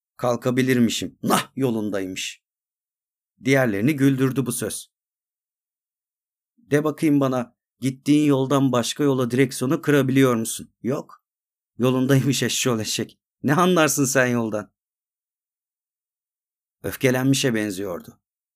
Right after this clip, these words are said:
Sözcükler ağzından bir tirat gibi çıkıyordu. "Kolay mı lan otobüs kaptanı olmak? <laughs> Deyyus, ne bilecek bir hayatın, bir yolculuğun kaptanı olmuş mudur ki hiç?"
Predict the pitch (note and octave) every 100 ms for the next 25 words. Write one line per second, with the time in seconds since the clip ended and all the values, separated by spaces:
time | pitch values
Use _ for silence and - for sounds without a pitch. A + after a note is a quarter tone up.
0 | _ - - C3 G2 G2+ C3+ B2 G2+ F2
1 | F#2+ C3 D#3+ C#3 C3 - D3+ D#3+ - -
2 | B2+ - - A2+ G2 E2+ D#2 _ _ _
3 | _ _ _ _ _ _ - C#3 F3+ F#3
4 | E3 E3+ F#3+ C#3+ C#3+ B2+ A#2 B2+ A#2+ B2+
5 | A#2+ A#2 A2+ A#2 A#2+ _ _ _ _ B2+
6 | B2 C#3+ G#2+ G2 - - _ _ - A#2+
7 | D3+ D3+ C#3+ C3 C3 B2 A#2+ B2 B2 A#2
8 | - A#2+ A2 _ _ _ _ C3 E3+ C#3
9 | B2+ A#2 A#2+ B2 B2 A#2+ A#2 - B2 A#2
10 | A2+ C#3+ - D3 C#3+ C3+ C#3+ C3+ - -